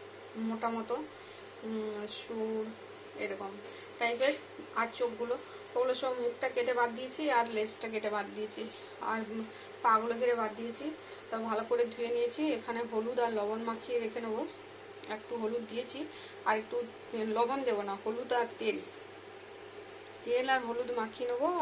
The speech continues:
আর ভাজার সময় লবণ দেবো। আর মোচাটা এখানে লবণ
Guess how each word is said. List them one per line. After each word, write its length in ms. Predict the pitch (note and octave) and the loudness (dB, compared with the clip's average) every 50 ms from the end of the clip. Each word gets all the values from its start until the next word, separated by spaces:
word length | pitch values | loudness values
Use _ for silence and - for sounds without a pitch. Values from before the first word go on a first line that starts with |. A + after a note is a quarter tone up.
| A#3+ | 6
আর 80 | A3+ A3+ A3+ A3 | 6 4 2 0
ভাজার 260 | - G#3+ G3+ A3 A3 - | -2 -2 -2 -2 -2 -2
সময় 200 | - A#3 A#3 A#3 A3 G3+ | -2 -2 -2 0 0 0
লবণ 180 | F#3 F#3+ F#3+ G3 F#3+ | 0 -2 -2 -2 -2
দেবো। 160 | F#3+ G3 G3 - - - - - - - - - - - - | -2 -2 -4 -6 -8 -10 -12 -14 -14 -14 -14 -12 -12 -8 -6
আর 60 | A3+ A3 A3+ | -4 -2 -2
মোচাটা 400 | A3 A3+ A3+ - A#3+ A#3+ B3+ C4 D4 D4+ - - - - - - - - - - - - - - - - - - - - - G#3+ | -2 -2 0 0 2 2 2 2 0 -2 -4 -8 -12 -14 -14 -14 -14 -14 -14 -14 -16 -14 -14 -14 -14 -14 -14 -14 -14 -8 -8 -6
এখানে 260 | G#3+ A3 A3 A3 A3+ A3+ A3+ A3+ A3+ A3+ A3+ A3 A3 | -4 -2 -2 -2 -2 -2 -2 -2 -2 -2 0 2 2
লবণ 260 | A3 G#3+ A3 A#3 A#3 | 4 4 4 4 4